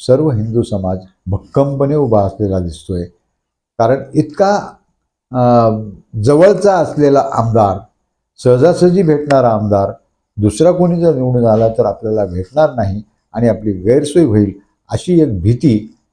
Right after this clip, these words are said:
या सगळ्या, अ, मतदारसंघातल्या लोकांच्या मनामध्ये आहे.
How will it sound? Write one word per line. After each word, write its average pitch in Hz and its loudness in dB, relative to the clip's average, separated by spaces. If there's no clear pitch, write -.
या 131 2
सगळ्या, 113 -2
अ, 123 -6
मतदारसंघातल्या 101 -4
लोकांच्या 92 -6
मनामध्ये 87 -10
आहे. 127 -2